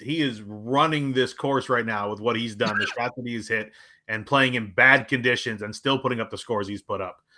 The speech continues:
Speaker 2: Yes.
Speaker 1: So, with the di-, conditions getting better for tomorrow, I'm gonna look for Justin Thomas to make a run.
Speaker 2: So, Matt,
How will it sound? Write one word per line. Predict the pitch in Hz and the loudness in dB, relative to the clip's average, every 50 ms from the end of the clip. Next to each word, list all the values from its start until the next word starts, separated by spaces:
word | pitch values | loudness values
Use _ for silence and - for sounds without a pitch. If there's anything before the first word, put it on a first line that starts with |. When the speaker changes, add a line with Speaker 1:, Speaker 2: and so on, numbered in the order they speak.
| _ _ - | _ _ -12
Speaker 2:
Yes. | 98 95 - | -10 -8 -6
Speaker 1:
So, | 104 101 95 - - _ _ _ _ _ - | -4 -6 -6 -8 -10 _ _ _ _ _ -10
with | 110 110 92 | -8 -8 -6
the | 113 110 | -6 -4
di-, | 127 143 | -4 -4
conditions | 143 - 139 156 170 156 160 151 | -4 0 2 2 4 4 4 6
getting | 143 156 156 147 135 | 6 6 6 6 4
better | 135 147 151 151 143 139 131 | 6 8 8 8 6 4 2
for | - - 139 135 131 123 | 2 2 6 6 6 6
tomorrow, | 120 - 131 123 135 139 143 139 127 117 110 107 104 101 _ _ _ _ _ _ _ | 6 2 2 6 8 10 10 10 8 8 6 4 0 -4 _ _ _ _ _ _ _
I'm | - 123 | -6 -2
gonna | 131 131 | 0 2
look | 135 135 131 - | 2 2 2 2
for | 135 127 | -2 -2
Justin | 117 110 135 127 - - 120 | 2 4 2 2 2 0 -4
Thomas | 107 - 135 131 123 117 107 - | 2 4 4 4 4 0 -2 -4
to | - | -4
make | 117 110 104 95 | -4 -4 -2 -2
a | 98 | 0
run. | 101 107 104 95 85 - _ _ _ _ _ _ _ _ _ _ _ _ - | 0 0 0 -2 -4 -12 _ _ _ _ _ _ _ _ _ _ _ _ -12
Speaker 2:
So, | - - 156 139 131 123 107 - _ _ _ _ - | -2 4 6 6 6 6 2 -2 _ _ _ _ -4
Matt, | 127 131 123 117 101 - | 0 2 2 2 2 -2